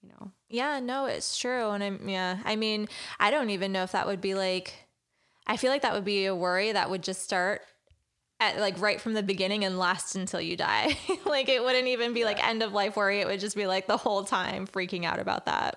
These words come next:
Speaker 1: Yeah. And I guess that's selfish even to say that, isn't it? <laughs> I don't know,
Speaker 2: I
Speaker 1: but I
Speaker 2: don't, I
Speaker 1: just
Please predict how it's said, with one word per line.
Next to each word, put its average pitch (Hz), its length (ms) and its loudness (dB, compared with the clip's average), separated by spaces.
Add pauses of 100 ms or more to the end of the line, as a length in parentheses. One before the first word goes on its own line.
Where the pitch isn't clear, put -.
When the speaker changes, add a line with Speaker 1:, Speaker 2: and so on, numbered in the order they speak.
(160)
Speaker 1:
Yeah. 175 360 -6 (960)
And 196 120 4
I 185 60 4
guess 180 220 4
that's 185 180 0
selfish 175 540 2
even 196 280 2
to 226 80 2
say 294 300 4
that, 185 260 2
isn't 247 220 4
it? 175 140 4
<laughs> - 140 4
I - 20 8
don't 339 120 6
know, 330 200 2
Speaker 2:
I 392 40 0
Speaker 1:
but - 40 8
I 370 120 6
Speaker 2:
don't, 494 40 6
I 523 120 6
Speaker 1:
just - 40 4